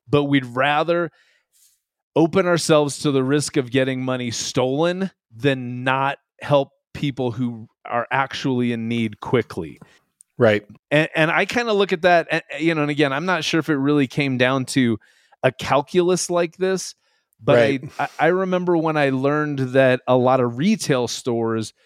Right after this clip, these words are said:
Speaker 1: make a calculation where they go, "Oh, we know that we're gonna lose X number of dollars from shoplifting every year." But then they go, "Okay, the way to get rid of the,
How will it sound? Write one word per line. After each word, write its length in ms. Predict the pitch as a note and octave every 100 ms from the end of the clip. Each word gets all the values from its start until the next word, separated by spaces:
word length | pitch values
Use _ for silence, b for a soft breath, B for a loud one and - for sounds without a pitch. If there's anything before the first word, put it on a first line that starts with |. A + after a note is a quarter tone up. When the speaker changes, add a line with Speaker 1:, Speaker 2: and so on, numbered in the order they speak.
| _ _ -
Speaker 1:
make 320 | C#3 D3 D3+
a 60 |
calculation 920 | B2 - D3 D3 D3+ C3+ C#3+ C#3 D3 C3+
where 120 | C3+
they 160 | C3 B2
go, 260 | C3+ C3 -
"Oh, 260 | D#3+ E3 D3
we 300 | B2 D3+ F#3+
know 640 | E3+ E3+ F#3 D#3+ C#3 C3 - _ _ _
that 180 | C3 C#3+
we're 220 | C3 D#3+
gonna 240 | D#3+ E3 C#3+
lose 560 | C3 D3 D#3 D3+ C3+ C#3+
X 280 | C#3+ - -
number 240 | D3+ C#3+
of 120 | B2
dollars 440 | A#2+ B2+ C#3 C3 A#2
from 200 | - A#2
shoplifting 880 | - - C3+ C#3 C3+ A2+ - A2+ A2
every 280 | G2+ A2
year." 340 | G#2+ A2 G#2+ G2+ b b _
But 180 | C3+ A#2
then 200 | C#3+ D3
they 120 | C#3+
go, 260 | C3 C3+ C3
"Okay, 260 | B2+ C#3+ B2+
the 160 | B2
way 260 | B2 D3 D#3
to 100 | D3
get 200 | C3+ B2+
rid 200 | D3 F3+
of 140 | C#3
the, 140 | C3